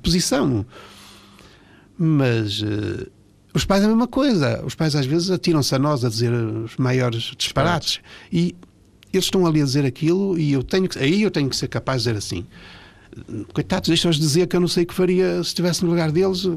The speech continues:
Speaker 1: se calhar não fazia pior, fazia mais
Speaker 2: Sem
Speaker 1: disparates."
Speaker 2: dúvida.
Speaker 1: Entende? Eh, e, e eu
Speaker 2: E é
Speaker 1: espero
Speaker 2: desta
Speaker 1: isso.
Speaker 2: dialética que se
Speaker 1: Pois, eu espero isso dos pais, mas se os pais não me derem isso, eu não posso ficar zangado com eles.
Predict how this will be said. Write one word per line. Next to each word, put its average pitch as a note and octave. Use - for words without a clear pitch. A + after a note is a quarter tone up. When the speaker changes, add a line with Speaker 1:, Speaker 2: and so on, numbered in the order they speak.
Speaker 1:
se -
calhar E3+
não F3
fazia D#3+
pior, C3+
fazia B2+
mais C#3
Speaker 2:
Sem A#2+
Speaker 1:
disparates." B2+
Speaker 2:
dúvida. -
Speaker 1:
Entende? C3+
Eh, C3+
e, C#3+
e D3
eu F3+
Speaker 2:
E -
é F#3+
Speaker 1:
espero C#3+
Speaker 2:
desta F3+
Speaker 1:
isso. G3+
Speaker 2:
dialética C#3+
que -
se -
Speaker 1:
Pois, E3
eu D#3+
espero E3+
isso E3+
dos -
pais, B2+
mas F3
se -
os -
pais F#3
não F3+
me F3
derem D#3+
isso, D#3
eu G3
não F#3
posso -
ficar C3
zangado A#2
com A#2+
eles. G2+